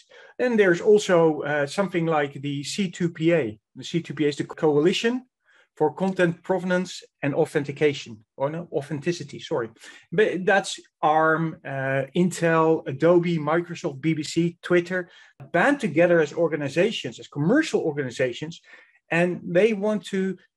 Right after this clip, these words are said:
basically trace the creation of audio, of material content that's been created so that they can digitally sign off on it and make it traceable.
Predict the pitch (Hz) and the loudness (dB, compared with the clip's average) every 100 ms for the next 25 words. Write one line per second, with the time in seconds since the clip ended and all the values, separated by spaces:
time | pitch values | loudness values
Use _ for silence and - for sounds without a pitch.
0 | _ 202 233 202 196 185 - - - 220 | _ -2 0 -4 -6 -6 -8 -12 2 6
1 | 240 240 - - 160 - 175 175 208 214 | 6 2 -4 -8 -10 0 4 6 4 0
2 | 185 175 175 156 156 151 - _ _ 190 | -2 -4 -2 0 0 -2 -14 _ _ 0
3 | 185 175 143 135 _ - 147 139 185 196 | 2 2 -2 -4 _ -6 -6 0 2 4
4 | 202 - 185 190 165 139 - 143 - 143 | 2 -2 -4 -4 -4 -4 -4 -6 -2 2
5 | 156 175 185 _ _ - 190 180 175 175 | 4 4 0 _ _ -4 0 0 0 -4
6 | 165 214 214 175 175 - - 202 214 190 | -2 -4 -4 -4 -2 -2 -2 0 0 -2
7 | 175 160 160 160 170 _ _ _ 175 185 | -4 -8 -6 -6 -8 _ _ _ 0 2
8 | 185 175 165 - _ - _ - - 294 | 2 2 2 -2 _ -20 _ -18 -4 -2
9 | 285 - 120 110 | -2 -4 -4 -6